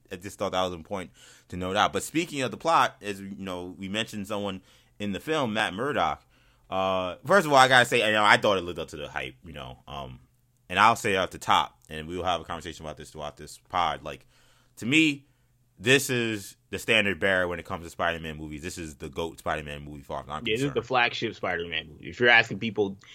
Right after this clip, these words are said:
Speaker 2: ten, fifteen years down the line that don't know who Spider-Man is, or,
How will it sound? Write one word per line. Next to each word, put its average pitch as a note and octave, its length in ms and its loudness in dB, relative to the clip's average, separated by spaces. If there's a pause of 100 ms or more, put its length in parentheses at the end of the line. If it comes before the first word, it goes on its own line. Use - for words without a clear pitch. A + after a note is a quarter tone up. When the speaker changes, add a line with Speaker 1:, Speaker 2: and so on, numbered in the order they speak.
(200)
Speaker 2:
ten, B2+ 340 4
fifteen A#2+ 320 0
years A2+ 200 2
down G#2 240 0
the G2 80 -2
line G2+ 300 0
that F2 180 0
don't G2 240 0
know G2 200 6
who F#2 80 0
Spider-Man F#2 520 4
is, F2+ 360 4
or, - 200 -2